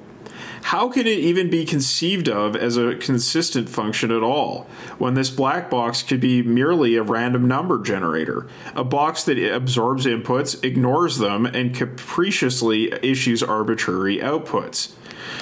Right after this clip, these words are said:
The answer to this question is, well said.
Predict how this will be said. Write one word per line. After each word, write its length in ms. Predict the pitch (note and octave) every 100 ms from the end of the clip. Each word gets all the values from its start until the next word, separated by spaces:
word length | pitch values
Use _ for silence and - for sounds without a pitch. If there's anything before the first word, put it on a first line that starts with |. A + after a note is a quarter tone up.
| - -
The 200 | A#2+ C3+
answer 360 | C#3 F3 G#3+ G#3+
to 80 | F3
this 200 | C#3 C3
question 480 | B2+ A#2 - B2 A#2
is, 520 | G2 F2 F#2+ B2 -
well 320 | - C3 A#2+ A#2+
said. 480 | - D#3 - -